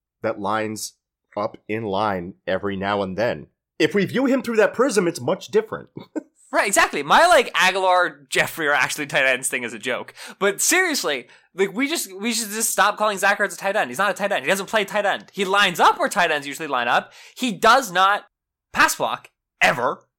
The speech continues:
Speaker 2: which the Eagles don't ask their tight ends to do it very often, but they've asked Goddard to do it a couple times every game. I can pull up Goddard's right now. We can check, but I'm sure they have.
Speaker 1: Yeah.
Speaker 2: And he barely runs block. He run blocks for every nine routes he runs.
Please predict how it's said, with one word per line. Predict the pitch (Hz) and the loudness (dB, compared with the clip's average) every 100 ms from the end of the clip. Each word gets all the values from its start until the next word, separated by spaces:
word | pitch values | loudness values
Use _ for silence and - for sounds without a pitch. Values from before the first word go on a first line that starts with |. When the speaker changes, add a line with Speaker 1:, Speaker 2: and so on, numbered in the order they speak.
| - | -6
Speaker 2:
which | 233 254 | -4 -2
the | |
Eagles | 277 175 | -2 0
don't | 175 | 2
ask | 160 156 | 2 0
their | 143 | -2
tight | 165 147 | -2 -2
ends | 123 | -2
to | |
do | 147 | -4
it | 139 | 0
very | 131 | 2
often, | 151 143 156 | 2 2 -4
but | 135 | -4
they've | 131 | 0
asked | - - | 0 2
Goddard | 139 226 220 | 2 2 2
to | - | -4
do | 117 127 | -2 0
it | 160 | 0
a | 127 | -2
couple | - 170 131 | 0 0 0
times | 117 180 147 | 0 0 0
every | 131 120 | -4 -2
game. | 170 135 | -2 0
I | 104 147 | 0 -2
can | 147 | -2
pull | 156 | -2
up | 147 | 0
Goddard's | 143 151 147 | 2 2 2
right | 156 | -2
now. | 208 214 | -2 -2
We | 135 | -4
can | 131 | -6
check, | - 196 | -4 -2
but | - | -2
I'm | 120 | -6
sure | - 208 226 | -4 -4 -2
they | |
have. | - 165 151 120 - - - | 0 0 0 -2 -10 -20 -10
Speaker 1:
Yeah. | 85 - _ - | -8 -8 _ -6
Speaker 2:
And | 180 | -2
he | 240 | 0
barely | 170 - 208 254 254 | 0 2 6 6 4
runs | 226 311 359 | 2 0 0
block. | 156 - - | -4 -4 -2
He | 254 | 2
run | 247 254 | 2 2
blocks | 262 247 - - - _ _ _ _ - | 2 0 -2 -8 -14 _ _ _ _ -4
for | 202 | 0
every | 185 214 254 | 2 2 0
nine | 185 156 175 208 311 | -6 -2 2 2 2
routes | 240 233 220 - | 2 2 2 -2
he | 220 | -6
runs. | 185 143 196 135 101 - - | 0 4 6 4 -4 -14 -14